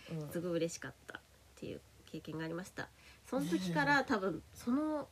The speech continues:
Speaker 2: 本を読ん-、まあ、文章を書くことは、まあ、やってたし好きだったけど、
Speaker 1: うん。
Speaker 2: 読んでから、なんか、あの、タンブラーを始めたっていう、<laughs>タンブラーを始めたという経験がありました。
Speaker 1: なるほど。あ、そうだったんですね。
Speaker 2: それを思い出しました。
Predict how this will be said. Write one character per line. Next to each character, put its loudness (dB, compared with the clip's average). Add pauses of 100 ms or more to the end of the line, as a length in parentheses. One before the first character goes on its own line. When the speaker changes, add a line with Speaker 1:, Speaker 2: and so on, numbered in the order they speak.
(540)
Speaker 2:
本 0
を 4
読 4
ん-、 -2 (440)
ま -2
あ、 0
文 2
章 2
を -2
書 0
く -14
こ -6
と -4
は、 0
ま 0
あ、 -12 (460)
や 0
っ -4
て 0
た 0
し -4
好 -10
き -6
だ 2
っ -4
た -12
け -10
ど、 -6
Speaker 1:
う -12
ん。 -10 (300)
Speaker 2:
読 2
ん 2
で 4
か 0
ら、 4 (800)
な -6
ん -12
か、 -6
あ -8
の、 -8 (540)
タ 0
ン 4
ブ 4
ラ 8
ー 8
を 6
始 10
め 10
た 8
っ 2
て 10
い 12
う、 6 (220)
<laughs> 0
タ 0
ン 0
ブ -4
ラ 0
ー 0
を -2
始 -2
め 2
た -2
と -4
い 0
う -4
経 0
験 -4
が -4
あ -2
り 2
ま 0
し -12
た。 -8 (280)
Speaker 1:
な -10
る -10
ほ -14
ど。 -10
あ、 -10
そ -8
う -2
だ -8
っ -16
た -8
ん -4
で -8
す -10
ね。 -10
Speaker 2:
そ 0
れ 2
を 4
思 2
い 6
出 4
し -4
ま 2
し -8
た。 0